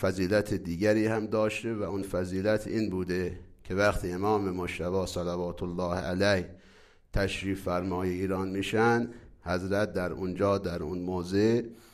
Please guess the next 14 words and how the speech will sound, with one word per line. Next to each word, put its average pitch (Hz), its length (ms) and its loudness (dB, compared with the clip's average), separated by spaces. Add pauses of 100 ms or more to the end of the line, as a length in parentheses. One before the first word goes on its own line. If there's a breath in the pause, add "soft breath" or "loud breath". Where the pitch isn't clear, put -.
(240 loud breath)
بنابر 95 520 2
قول 90 400 -2
مشهور 95 760 0 (220)
نماز 95 400 2
خوانده 82 380 -6
بودن. 80 340 -10 (1800 loud breath)
دعای 123 360 8
رجبیه 110 920 4 (840)
صاحب 98 680 2
و 110 420 4 (160)
واجد 95 600 2
معانی 98 760 -2
عظیمه 98 580 -2
هست 95 560 -4